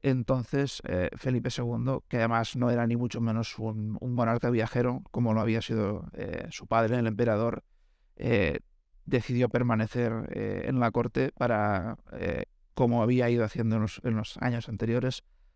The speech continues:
atender desde la cabeza de la monarquía los diferentes problemas, y ello significó que el duque de Alba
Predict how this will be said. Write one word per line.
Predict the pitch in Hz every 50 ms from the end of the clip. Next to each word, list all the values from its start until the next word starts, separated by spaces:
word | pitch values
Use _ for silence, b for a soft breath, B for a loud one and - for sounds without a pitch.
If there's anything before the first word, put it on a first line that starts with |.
| _ _ -
atender | - 127 120 - 120 120 120 120 131 127 117 107 90
desde | 101 110 117 107 - - 120
la | 117 117 101 104 98 -
cabeza | - - 110 113 117 - - 117
de | 120
la | 117 113
monarquía | 113 117 104 107 - - 110 113 104
los | 104 110 107
diferentes | - - - 113 113 - 123 -
problemas, | - - 127 120 113 110 117 127 131 - - - _ _ _ _ _ _ _ _ _ _ _ _ _ -
y | - 139
ello | 131 123 123
significó | - - 127 123 117 120 120 120 123 107
que | -
el | 123 120 113
duque | 123 117 - 123
de | 120 120
Alba | 117 117 117 117 120 123 127